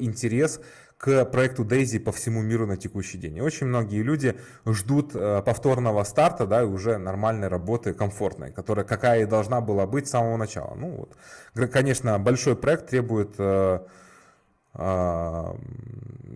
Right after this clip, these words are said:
большой ответственности, и, ну, поэтому сейчас максимально стараются, чтобы вот предотвратить какие-то возможные сбои в будущем. Поэтому мы сейчас ждем. В раздел фанд же все-таки работает, и у кого есть сейчас кабинеты, они могут наблюдать,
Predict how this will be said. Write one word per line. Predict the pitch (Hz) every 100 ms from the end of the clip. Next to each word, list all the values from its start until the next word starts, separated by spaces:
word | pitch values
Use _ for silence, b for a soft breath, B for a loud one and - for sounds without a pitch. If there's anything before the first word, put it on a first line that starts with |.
| - - -
большой | 69 95 98 139 135 147 127 113
ответственности, | - 170 170 147 139 - 143 135 131 131
и, | 120 120 117 113 107 107
ну, | 123 - - _ _ - _ _
поэтому | - 117 127 117
сейчас | - 107 120 113 104 113
максимально | 104 - 107 107 101 90
стараются, | - 98 98 -
чтобы | - 87 92
вот | 95 -
предотвратить | 104 107 110 113 107 135 127
какие-то | 101 - 107 104
возможные | 95 98 113 110 101
сбои | 90 95 120
в | 104
будущем. | 95 95 78 - - - B B B
Поэтому | 107 101 107
мы | 113
сейчас | - 113 95
ждем. | 87 60 - B B B
В |
раздел | 131 143 196 208
фанд | 214 254 233
же | 180
все-таки | 180 175 165 139 139
работает, | 131 120 104 98 -
и | 156
у |
кого | 143 143 151
есть | 135 -
сейчас | - 135
кабинеты, | - 139 202 262 143
они | 165
могут | 165 151 147
наблюдать, | 127 117 123 123 95 98 -